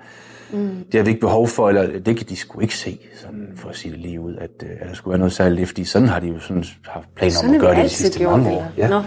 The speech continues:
Speaker 1: ja, ja. Øhm, jamen, jeg gør jo egentlig det, at jeg går ind, og, øh, jeg stiller nogle journalistiske spørgsmål, kan man sige. Øh, altså, jeg forholder mig til, jamen, hvad er det, I laver?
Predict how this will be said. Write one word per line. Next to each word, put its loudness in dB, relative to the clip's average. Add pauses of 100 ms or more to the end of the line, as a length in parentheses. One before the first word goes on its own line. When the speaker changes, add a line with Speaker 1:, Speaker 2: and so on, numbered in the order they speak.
Speaker 1:
ja, -4 (200)
ja. -2 (1800)
Øhm, 0 (1300)
jamen, 4
jeg 2
gør 4
jo 6
egentlig 4
det, 4
at -2
jeg 0
går 2
ind, 4 (100)
og, -2
øh, -2
jeg 0
stiller 2
nogle 0 (100)
journalistiske -2
spørgsmål, -8
kan -12
man -10
sige. -8 (240)
Øh, -6
altså, -6
jeg 0
forholder 2
mig -2
til, 2
jamen, 0
hvad 2
er 4
det, 0
I 0
laver? -4